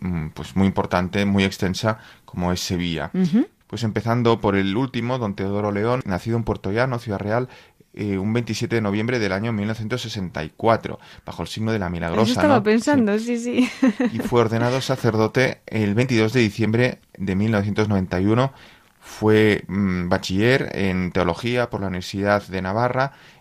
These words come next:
Speaker 1: licenciado y doctor en Derecho Canónico por la Pontificia Universidad Gregoriana de Roma,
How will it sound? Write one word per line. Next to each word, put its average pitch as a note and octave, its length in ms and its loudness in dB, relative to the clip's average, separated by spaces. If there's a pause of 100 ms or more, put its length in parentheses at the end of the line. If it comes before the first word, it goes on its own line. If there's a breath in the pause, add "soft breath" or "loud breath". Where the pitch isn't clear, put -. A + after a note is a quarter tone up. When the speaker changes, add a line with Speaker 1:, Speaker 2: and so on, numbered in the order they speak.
Speaker 1:
licenciado G#2+ 460 -2
y A2 40 0
doctor G2+ 300 -2
en G2+ 120 -2
Derecho G2 320 -4
Canónico G#2 440 -4
por F#2 140 -4
la E2+ 140 -2
Pontificia G#2 540 -4
Universidad G2 480 -2
Gregoriana G2 420 -2
de G#2 40 -2
Roma, A#2+ 320 -2